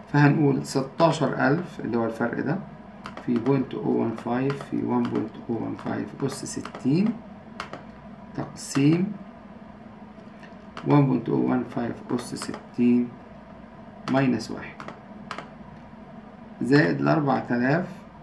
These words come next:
في بوينت أو وان فايف زائد المية وعشرين. طلع الرقم، لا، في غلط. ستاشر ألف في بوينت أو وان فايف في وان بوينت أو وان فايف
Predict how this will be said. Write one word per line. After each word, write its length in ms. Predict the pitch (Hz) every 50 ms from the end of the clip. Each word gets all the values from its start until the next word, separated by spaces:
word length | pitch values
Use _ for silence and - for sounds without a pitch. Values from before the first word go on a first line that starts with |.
| - - - - -
في 180 | - 123 117 117
بوينت 520 | 120 - 123 127 127 123 123 117 117 -
أو 140 | - - 127
وان 340 | 123 120 117 117 120 120 120
فايف 500 | 117 - 117 120 131 139 139 139 - 120
زائد 200 | 120 135 131 120
المية 220 | 120 113 123 127 123
وعشرين. 680 | 120 110 107 107 107 - - 120 131 147 175 190 190 - - - - - - - - - - - -
طلع 340 | 190 180 170 156 156 160 - - 151
الرقم، 520 | 131 120 131 156 156 156 - 135 127 131 - - - - - -
لا، 160 | 123 120 - - - - - - -
في 120 | 135 123
غلط. 280 | 113 117 127 143 185 190 - - - - - - - - - - - - - - - - - - - - - - - - - - - - - - - - - - - - - - - - - - - - - - - -
ستاشر 600 | - - 131 - - - 151 147 - 156 123 - 104 113 131
ألف 200 | 151 185 190 - - - - - - - - - - - - -
في 180 | 120 123 131
بوينت 360 | 131 113 113 131 135 127 - -
أو 80 | 139
وان 240 | 131 123 123 123 113
فايف 300 | 117 - 104 104 107 107 - - - - - - - - - - - -
في 180 | 123 127 131 135 -
وان 180 | 123 127 127
بوينت 340 | 120 113 117 113 107 107 -
أو 280 | - 120 117 113 113 110
وان 140 | 110 107 107
فايف 380 | - - 123 135 143 143 143